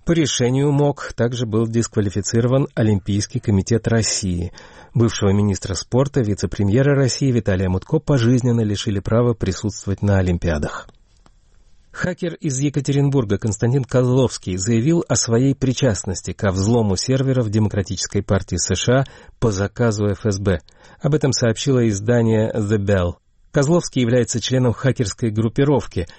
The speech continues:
В России его обвиняют во взломе систем российских банков.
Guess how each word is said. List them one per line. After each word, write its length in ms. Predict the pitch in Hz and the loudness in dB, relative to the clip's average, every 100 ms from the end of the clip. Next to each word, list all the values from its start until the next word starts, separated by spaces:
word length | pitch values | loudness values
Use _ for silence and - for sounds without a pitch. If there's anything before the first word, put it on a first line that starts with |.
| - - - | -20 -14 -2
В 100 | 117 | 0
России 400 | 120 - 151 117 | 0 0 0 0
его 220 | 104 117 | 2 2
обвиняют 500 | 104 107 120 117 104 | 2 2 2 2 2
во 140 | 110 | 0
взломе 340 | 101 113 123 113 | 0 0 2 0
систем 480 | - - - 120 - | -2 -4 0 0 0
российских 640 | 127 113 - 107 - 110 | -2 0 0 -4 -4 -4
банков. 520 | 107 127 113 87 87 | 0 2 0 -2 -8